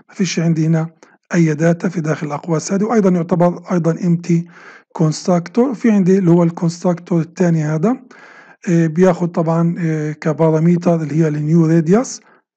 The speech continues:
وبعدين بنعمل لها assignment لها برضه. هذا كونستراكتور، هذا كونستراكتور. الآن على أساس اللي هو، آه، لو أنا بدي أوجد أوبجكت بستخدم اللي هو النيو مع اللي هو الكلاس نيم، مع اسم الكلاس.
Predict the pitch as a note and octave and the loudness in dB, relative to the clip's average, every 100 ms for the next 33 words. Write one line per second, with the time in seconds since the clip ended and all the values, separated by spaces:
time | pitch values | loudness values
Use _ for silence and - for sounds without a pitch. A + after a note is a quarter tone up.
0 | _ - F3 D#3 D#3+ E3 E3 D#3 E3+ D3+ | _ -8 -6 -2 -2 0 0 0 0 -2
1 | - - D#3+ D#3 G3 G3+ F3 D#3+ D#3+ F3 | -6 -4 -4 -2 0 2 2 0 0 0
2 | E3+ E3+ - F#3 E3+ E3 D#3 D3+ D#3 - | -2 -4 -4 -6 0 0 0 -2 -8 -4
3 | F#3+ F3+ B3 C4 - - - - - G3 | -4 -2 -2 -2 -4 -20 -20 -20 -4 0
4 | G#3 B3 G#3 G#3 G#3+ - G3 E3+ F3 G3 | 2 2 2 0 -2 -6 0 2 4 4
5 | G3 G3 - _ _ - E3+ F3 F3 A3+ | 4 0 -12 _ _ -4 0 2 4 4
6 | A3 E3+ D#3 F#3 F#3+ E3+ - F#3 D#3+ A#3 | 4 2 0 2 2 2 0 -2 0 -2
7 | - G#3 - G3+ G3 F#3 F3+ F3 E3+ D#3+ | 0 -6 -2 -2 0 2 4 4 4 4
8 | D#3+ F3+ G#3+ C#4+ - _ - G#3 A3 G3+ | 4 6 6 2 -4 _ 2 4 2 0
9 | E3 F3+ F3+ F3 E3+ F#3 D#3+ D3+ D3+ D3 | 0 2 2 2 0 0 -2 -2 -6 -4
10 | D#3+ F3+ F3 C#3+ - E3 G3 B3+ - | -4 -2 -4 -4 -2 2 2 2 -6